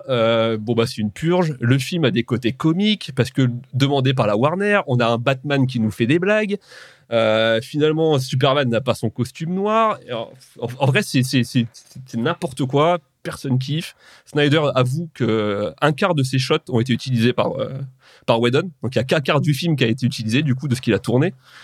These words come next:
En bref, euh, c'est, c'est cata totale. Quelques mois plus tard, on va donc avoir le hashtag qui va apparaître sur les réseaux, qui est re-, euh, Release the Snyder Cut. Donc, euh, ça va durer deux ans. Deux ans de, euh,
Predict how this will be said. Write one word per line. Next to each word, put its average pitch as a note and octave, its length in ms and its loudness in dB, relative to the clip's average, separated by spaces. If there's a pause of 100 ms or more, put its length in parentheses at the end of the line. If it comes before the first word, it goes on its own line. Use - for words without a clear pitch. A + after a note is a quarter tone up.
(360)
En A2+ 40 -6
bref, A#2+ 320 0
euh, G#2+ 180 0
c'est, - 340 -14
c'est F2+ 200 -10
cata A#2 340 0
totale. D3+ 560 -2 (560)
Quelques C#3 200 0
mois C#3+ 220 0
plus D3+ 140 -6
tard, F#3+ 340 -2 (220)
on C3 140 -6
va A2+ 100 0
donc B2 220 -2
avoir C3+ 240 2
le A#2 100 2
hashtag C#3+ 380 -2 (160)
qui - 120 -14
va A2 120 2
apparaître A2 360 0
sur A2 120 -6
les G2+ 80 -2
réseaux, G#2+ 320 0
qui A#2+ 220 -4
est - 120 -8
re-, A#2+ 260 0
euh, G#2+ 220 2
Release B2+ 300 2
the A2+ 80 -2
Snyder G#2+ 280 -2
Cut. - 120 -4 (1300)
Donc, A2+ 240 -2
euh, G#2 340 2
ça A2 180 -2
va A2 120 2
durer A2+ 300 0
deux B2+ 340 0
ans. - 100 -4 (220)
Deux A#2+ 340 2
ans C3+ 80 2
de, A#2 140 0
euh, G#2 760 -4